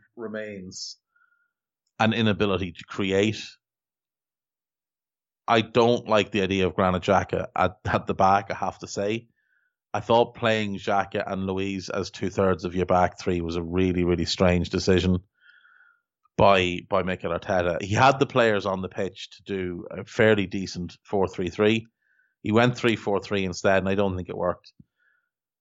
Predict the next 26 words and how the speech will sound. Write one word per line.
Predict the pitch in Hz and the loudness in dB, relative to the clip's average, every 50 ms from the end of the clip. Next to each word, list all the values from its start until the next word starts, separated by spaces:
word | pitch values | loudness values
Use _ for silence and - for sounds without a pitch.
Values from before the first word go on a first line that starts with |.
| _ _ _ _ _ _ | _ _ _ _ _ _
I | 123 120 | 2 4
know | 123 135 139 143 | 6 6 8 8
what | 127 127 120 | 6 4 2
he | 117 | 2
was | 104 104 - | -2 -4 -4
trying | - 123 110 107 107 101 | 0 0 0 2 0 -2
to | 104 | -4
do. | - 110 | -6 -6
He | 104 | -4
was | 95 90 - | -4 -6 -4
trying | - 107 107 95 | -4 -4 -4 -2
to | 95 | -4
get | 98 92 - | -6 -4 -2
ball | - 101 101 95 | -2 0 0 0
players | 92 - - 101 98 92 90 | -2 -2 -2 -2 0 -2 -2
into | 92 87 - | -6 -10 -12
the | - | -14
team, | - - 101 95 92 | -8 -6 -4 -4 -4
so | 87 - 98 | -4 -4 -6
you | 90 | -6
had | 85 - | -6 -6
two | - - 110 | -2 -2 0
ball-playing | 92 85 101 95 92 92 - 104 98 92 90 85 | 2 4 4 4 4 2 2 0 0 0 -2 -2
centre-backs | - 101 95 92 90 98 90 95 92 92 87 - - - - - - | 0 0 0 2 0 0 4 4 4 4 2 0 -6 -12 -12 -12 -8
who | - 107 98 | -6 -6 -6
could, | 92 - 98 85 90 | -4 -6 -8 -10 -10